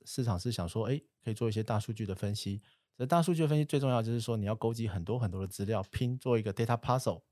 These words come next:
做资料的拼图。那在这过程当中呢，其实呢，我们也遇到了跟刚刚 Nick 讲的一样的问题，就是说，诶，把大家的资料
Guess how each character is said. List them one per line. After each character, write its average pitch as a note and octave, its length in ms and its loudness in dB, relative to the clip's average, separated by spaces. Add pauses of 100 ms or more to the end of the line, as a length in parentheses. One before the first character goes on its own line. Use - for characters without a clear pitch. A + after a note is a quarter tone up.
(120)
做 A2+ 120 -2
资 A#2 140 -6
料 C3 120 4
的 G#2 80 0
拼 A2 220 -4
图。 A2 200 -6 (480)
那 F3+ 200 2 (280)
在 F#3 100 -2
这 F3+ 120 2
过 F#3 180 4
程 C3 140 4
当 C3+ 180 6
中 C3+ 140 2
呢， B2+ 100 2
其 B2 280 0
实 A#2+ 240 0
呢， A2+ 100 2
我 G2+ 100 0
们 G#2 140 2
也 G2+ 100 2
遇 B2 140 0
到 A#2+ 140 2
了 G2+ 60 -2
跟 A#2+ 200 -4
刚 B2 140 0
刚 B2 120 2
Nick A#2+ 240 0
讲 F2 220 -4
的 E2+ 80 -6
一 F2+ 180 -4
样 B2+ 200 0
的 F#2+ 120 0
问 A2 200 -2
题， F2+ 180 -8
就 G#2+ 100 -6
是 G#2+ 120 -4
说， G#2 200 -2 (400)
诶， B2+ 200 -2 (180)
把 G#2 160 -2
大 A#2+ 220 2
家 B2 140 2
的 A2+ 40 2
资 A#2 160 -2
料 A2 220 0